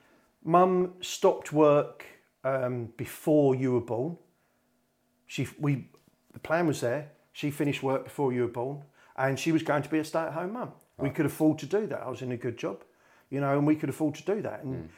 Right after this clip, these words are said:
Speaker 1: you know, she raised you both. You
Speaker 2: Would
Speaker 1: know,
Speaker 2: you, would you
Speaker 1: are you gonna ask me, do I think women should go back to work and someone else should look after the kid?
Speaker 2: Well, you'd say no.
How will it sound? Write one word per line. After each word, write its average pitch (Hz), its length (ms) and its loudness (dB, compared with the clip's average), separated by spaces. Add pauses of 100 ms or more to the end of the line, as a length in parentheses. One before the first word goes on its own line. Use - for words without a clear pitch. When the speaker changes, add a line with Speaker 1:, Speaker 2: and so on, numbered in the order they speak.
(140)
Speaker 1:
you 139 80 -2
know, 139 120 4
she 151 460 0
raised 147 380 2
you 156 80 -2
both. 196 500 -2 (1400)
You 131 100 -2
Speaker 2:
Would 131 80 2
Speaker 1:
know, 127 40 -6 (120)
Speaker 2:
you, 92 60 -14
would 95 200 -6
you 101 520 -4 (2000)
Speaker 1:
are - 60 0
you 160 200 4
gonna 175 320 6
ask - 180 0
me, 151 280 2 (420)
do 151 220 6
I 147 80 6
think 147 580 -4 (420)
women 131 320 2
should 123 200 -8
go 131 160 4
back 135 240 -2
to 131 120 -6
work 120 380 0
and 120 260 -4
someone 127 300 0
else 123 140 -2
should 110 140 -12
look 110 140 -10
after 113 260 -6
the 107 60 -16
kid? - 280 -18 (520)
Speaker 2:
Well, 98 120 -10
you'd 110 240 -8
say 95 160 4
no. 110 240 0